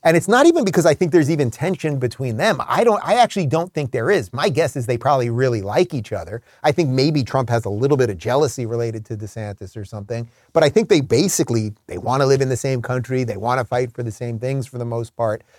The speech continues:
Um, but it needs to be hashed out. And since I like both of them, I've interviewed both of them, man, what a great sit down that would be. And guys, let's just work this thing out. Let's look at the real enemy here, the real problem here. Let's take that thing out. Let's build a great country.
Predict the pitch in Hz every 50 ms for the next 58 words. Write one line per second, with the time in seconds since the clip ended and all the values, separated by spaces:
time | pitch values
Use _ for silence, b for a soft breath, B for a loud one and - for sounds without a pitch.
0 | b b b b - 147 143 135 127 117 120 107 - 170 156 160 170 - 160 143
1 | 143 156 165 165 151 135 - - _ - - 143 139 135 123 117 107 117 120 120
2 | 117 110 - - 107 113 104 95 - - - - - - 151 143 - - - _
3 | _ _ _ _ _ _ - - 131 131 117 - 175 185 214 - 170 131 123 113
4 | 104 101 98 - - 90 101 95 - 107 131 175 196 139 82 78 98 117 113 -
5 | 117 110 113 110 104 101 107 107 104 - 107 113 131 123 107 156 180 - - -
6 | 104 131 143 123 107 - 143 131 - - - - 214 - 147 117 101 107 113 101
7 | 92 98 104 120 117 107 104 101 98 101 98 143 165 147 110 95 95 _ _ _
8 | _ _ _ _ - - 151 151 - 170 - - 131 151 156 - - 151 135 -
9 | - - 131 110 101 120 165 170 113 101 - _ _ _ _ _ _ _ - 117
10 | 143 139 - 135 156 156 - 165 - 120 107 113 135 156 170 175 170 160 151 147
11 | 135 - _ _ _ _ _ _ - 120 139 170 180 165 139 113 101 - - 107
12 | 104 113 110 113 101 127 151 147 120 - - - 120 139 165 147 135 98 87 87
13 | 98 107 113 117 113 113 - - - 165 139 - 107 110 147 170 - - 147 104
14 | 95 98 92 95 120 117 131 139 - - 139 151 170 156 147 113 139 135 131 127
15 | - - 131 170 160 - - 92 92 107